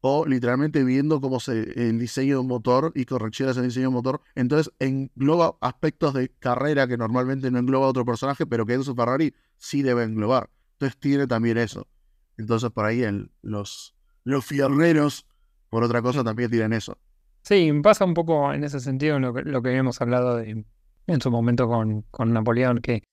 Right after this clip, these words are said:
Speaker 2: si bien hay batallas, tampoco son el eje central y son súper, digamos, sorprendentes, sino que lo, lo que hacen es contribuir a la figura histórica y a lo que se busca narrar. Me parece mucho más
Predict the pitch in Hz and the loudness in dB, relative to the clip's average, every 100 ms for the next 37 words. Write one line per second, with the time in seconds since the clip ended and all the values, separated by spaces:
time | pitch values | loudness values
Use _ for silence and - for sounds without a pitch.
0 | _ _ - 127 127 131 127 123 127 117 | _ _ -2 0 2 4 4 2 2 0
1 | 131 120 - _ _ - 117 127 123 127 | -2 -4 -8 _ _ -4 0 2 2 0
2 | 117 113 - - _ - 139 123 131 - | -4 -6 -14 -20 _ -4 -2 0 0 0
3 | 120 120 120 120 120 - 156 120 101 123 | 0 0 2 2 0 -2 -4 -4 -4 -2
4 | 117 113 139 123 120 - - - 147 120 | 0 -2 -2 -2 -2 -6 -14 -6 -2 0
5 | 113 117 107 - _ - 127 110 113 123 | 0 0 -2 -8 _ 0 0 2 2 2
6 | 127 117 113 120 127 135 131 - - 127 | 2 0 -2 0 0 0 -4 -8 -4 -2
7 | 139 156 123 127 131 151 131 - 120 123 | 0 0 0 0 0 -2 -4 -4 -2 -2
8 | 117 120 127 127 117 - 120 117 127 127 | 0 0 0 -2 -4 -4 -4 -2 -2 -4
9 | - 139 135 135 143 131 120 113 113 113 | -2 -2 0 0 0 0 0 -2 -2 -4
10 | 113 120 123 120 - 120 113 123 123 - | -6 -6 -4 -4 -2 -2 0 0 0 -2
11 | _ _ _ _ 139 123 143 156 143 143 | _ _ _ _ 0 4 4 2 0 0
12 | 151 139 143 - | 0 0 0 -4